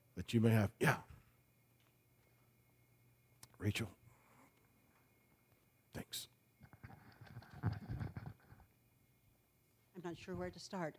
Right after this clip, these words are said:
Speaker 2: Um, written down here, "The same power that rose Jesus from the grave lives in me." That
Speaker 1: Yeah.
Speaker 2: song meant so much to me.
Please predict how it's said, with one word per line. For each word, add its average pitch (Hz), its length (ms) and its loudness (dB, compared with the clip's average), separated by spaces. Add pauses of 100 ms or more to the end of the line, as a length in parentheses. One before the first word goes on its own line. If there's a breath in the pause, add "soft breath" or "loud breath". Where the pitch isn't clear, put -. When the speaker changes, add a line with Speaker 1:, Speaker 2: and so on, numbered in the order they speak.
Speaker 2:
Um, 185 280 -2 (3000)
written 208 240 0
down 180 260 4
here, 170 180 0
"The 160 120 -6
same 214 460 2 (160)
power 151 440 -2 (500)
that 170 200 -2
rose 170 280 0
Jesus - 420 -10
from 185 220 -6
the 175 80 -10
grave 117 360 -12 (220)
lives 175 360 -8
in 139 100 -10
me." - 260 -16 (140)
That 165 100 -16
Speaker 1:
Yeah. 143 120 -8
Speaker 2:
song 165 280 -12
meant - 240 -10
so - 260 -16
much - 400 -20
to 269 60 -14
me. - 180 -18